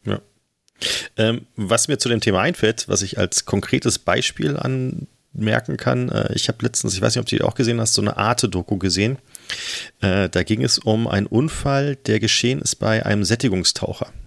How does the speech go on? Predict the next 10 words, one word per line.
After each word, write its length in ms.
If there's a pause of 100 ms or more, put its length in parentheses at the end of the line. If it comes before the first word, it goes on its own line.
(160)
Also 200
Sättigungstaucher, 800
ganz 180
kurz 160
zur 100
Erklärung, 480
wenn 80
man 540
sehr 240
lange, 500